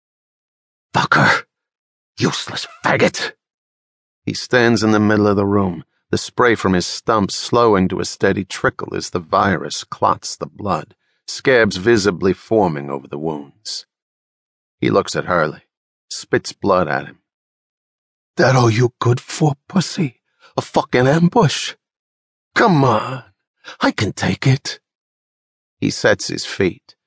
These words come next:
turns his face upward, eyes wide open. "Come on, pussy!" Hurley hefts the axe over his head. "Just as you say, then." The docks boss screams as the blade drops.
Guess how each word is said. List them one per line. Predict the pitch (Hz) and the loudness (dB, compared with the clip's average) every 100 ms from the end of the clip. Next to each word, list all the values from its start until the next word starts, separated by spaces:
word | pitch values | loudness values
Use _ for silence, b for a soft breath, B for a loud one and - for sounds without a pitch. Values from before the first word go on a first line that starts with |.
| _ - | _ -2
turns | 139 123 104 | 2 2 2
his | 104 | 0
face | - - 107 - | 0 0 0 0
upward, | - - - - _ _ 101 | -6 -8 -16 -20 _ _ 0
eyes | 98 78 - - | 0 0 -4 -8
wide | - 58 92 | -4 0 0
open. | 73 - 65 - _ _ _ _ _ _ _ _ _ _ | 0 -4 -14 -16 _ _ _ _ _ _ _ _ _ _
"Come | 190 185 131 | 2 4 4
on, | 113 85 78 127 _ | 2 2 0 -2 _
pussy!" | - - - 110 64 - _ _ _ _ _ _ _ _ _ _ - | -2 0 2 2 0 -6 _ _ _ _ _ _ _ _ _ _ 0
Hurley | 113 104 95 | 2 4 4
hefts | 110 104 - - | 2 0 -4 -8
the | - 92 | 0 2
axe | 101 87 71 - | 4 2 -2 -4
over | 76 71 | -4 -4
his | 64 - | -8 -6
head. | 104 80 - _ _ _ _ _ _ _ _ _ _ _ _ _ | -6 -6 -10 _ _ _ _ _ _ _ _ _ _ _ _ _
"Just | - 170 117 65 | 0 2 2 -6
as | - | -10
you | 78 | -10
say, | - 78 113 | -6 0 2
then." | 131 113 - _ _ _ _ _ _ _ _ _ _ | 2 0 -8 _ _ _ _ _ _ _ _ _ _
The | - 80 | -6 0
docks | 107 107 101 | 2 2 0
boss | - 107 104 98 | 0 4 4 2
screams | - - 110 101 92 80 90 | -6 -2 0 2 2 0 -4
as | 80 - | -6 -6
the | 85 | -8
blade | 78 85 76 67 - | -4 -2 -2 -4 -8
drops. | - 73 - _ - - | -2 -2 -4 _ -14 -14